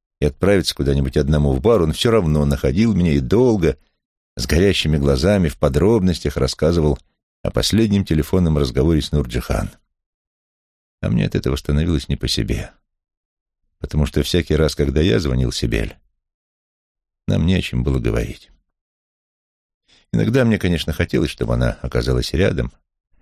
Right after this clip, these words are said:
но я так устал от чувства вины перед ней, от ощущения обмана,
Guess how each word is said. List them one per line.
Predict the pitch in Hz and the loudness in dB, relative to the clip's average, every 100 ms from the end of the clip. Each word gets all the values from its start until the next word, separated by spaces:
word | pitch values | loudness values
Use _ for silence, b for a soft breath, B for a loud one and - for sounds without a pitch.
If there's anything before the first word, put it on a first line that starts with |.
| _ _ _ _ b b b _ _ _ _ _ - | _ _ _ _ b b b _ _ _ _ _ 0
но | |
я | 107 110 | 0 2
так | 139 - | -4 -2
устал | 90 - 69 58 - | -4 0 0 0 -4
от | 69 | -8
чувства | - 73 - 65 | -4 -4 -2 -2
вины | 62 76 107 | 0 2 0
перед | - 58 57 67 | -2 -4 -4 -4
ней, | 62 - - _ _ _ _ _ _ _ _ _ _ | -6 -8 -16 _ _ _ _ _ _ _ _ _ _
от | - 62 | -10 -6
ощущения | - 69 - 82 60 | -4 -2 0 0 0
обмана, | 57 76 107 69 60 | 0 0 0 0 -4